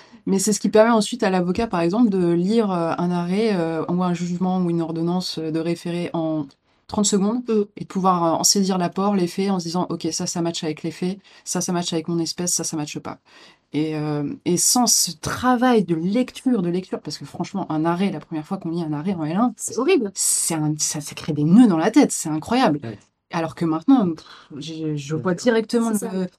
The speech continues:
Speaker 2: C'est
Speaker 1: voilà, le,
Speaker 2: automatisé. T'as, t'as ce
Speaker 1: le
Speaker 2: réflexe-là
Speaker 1: principe,
Speaker 2: de
Speaker 1: il apparaît
Speaker 2: compréhension.
Speaker 1: directement.
Speaker 3: Mais encore, on ne nous explique pas comment lire un arrêt. Moi, on ne m'a, on ne m'a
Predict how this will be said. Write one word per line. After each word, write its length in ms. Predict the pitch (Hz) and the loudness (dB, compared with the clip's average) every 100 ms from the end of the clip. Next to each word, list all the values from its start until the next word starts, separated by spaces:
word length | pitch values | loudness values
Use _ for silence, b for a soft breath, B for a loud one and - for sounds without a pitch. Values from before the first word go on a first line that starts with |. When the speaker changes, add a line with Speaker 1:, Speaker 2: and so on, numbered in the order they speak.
| _ _ - | _ _ -6
Speaker 2:
C'est 140 | - | 0
Speaker 1:
voilà, 140 | 247 | 4
le, 60 | 247 | 4
Speaker 2:
automatisé. 480 | 170 - 277 349 359 - - | 2 -2 2 2 2 -6 -12
T'as, 140 | - 226 | -4 -2
t'as 140 | 233 | -2
ce 140 | 233 247 | 0 0
Speaker 1:
le 100 | 202 | 0
Speaker 2:
réflexe-là 540 | - 185 180 - 247 220 | 2 2 2 0 -2 -2
Speaker 1:
principe, 120 | - | 0
Speaker 2:
de 40 | |
Speaker 1:
il 60 | 175 | -2
apparaît 200 | 160 170 | 0 -4
Speaker 2:
compréhension. 260 | 170 170 160 | -6 -8 -6
Speaker 1:
directement. 600 | 151 170 156 - 170 202 | -4 -2 -4 -4 -6 -4
Speaker 3:
Mais 60 | 214 | -4
encore, 280 | 196 - | -4 -4
on 80 | 208 | -6
ne 80 | 143 | -6
nous 60 | 120 | -8
explique 400 | 120 - - _ | -12 -18 -20 _
pas 120 | - - | -16 -12
comment 300 | 123 123 120 | -8 -6 -6
lire 340 | 120 123 180 - | -4 -2 -2 -4
un 140 | - 117 | -10 -8
arrêt. 240 | 135 139 - _ _ | -8 -8 -14 _ _
Moi, 100 | 120 | -4
on 60 | 139 | -2
ne 160 | 123 | -4
m'a, 260 | 107 107 113 | -4 -6 -8
on 80 | 123 | -8
ne 120 | 117 | -6
m'a 260 | 117 135 | -4 -4